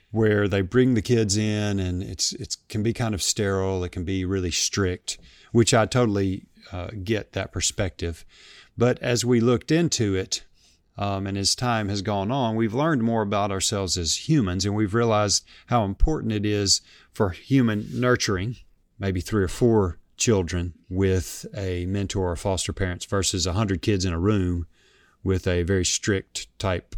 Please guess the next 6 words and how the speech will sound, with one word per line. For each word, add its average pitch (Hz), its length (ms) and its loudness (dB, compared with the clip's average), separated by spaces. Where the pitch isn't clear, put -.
supervisor 90 800 2
sort 113 200 -2
of 78 120 -6
ruling 98 340 4
over 90 260 2
them. 82 220 -4